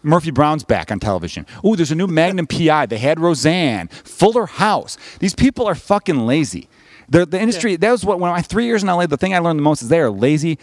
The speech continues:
Speaker 1: They don't take risks. They don't see where the real fucking talent's coming from. Um, everyone's gotta be packaged, so.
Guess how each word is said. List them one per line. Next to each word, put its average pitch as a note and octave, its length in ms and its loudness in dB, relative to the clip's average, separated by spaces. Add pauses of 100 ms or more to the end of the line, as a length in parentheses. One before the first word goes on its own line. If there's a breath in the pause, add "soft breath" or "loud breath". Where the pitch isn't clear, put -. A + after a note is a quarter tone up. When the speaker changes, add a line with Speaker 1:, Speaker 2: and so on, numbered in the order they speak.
(140 loud breath)
Speaker 1:
They A2 80 0
don't C#3+ 160 0
take F3 260 -2
risks. C#3 500 -2 (140 loud breath)
They A2+ 120 2
don't D3+ 180 0
see E3+ 160 0
where D3 160 2
the B2+ 80 -2
real C3+ 200 2
fucking C#3 300 -2
talent's C3 360 0
coming B2+ 260 0
from. A#2 440 0 (260 loud breath)
Um, G#2+ 520 -2
everyone's D#3 320 0
gotta D#3 140 0
be D3+ 80 -4
packaged, C3+ 580 -2
so. A#2 460 0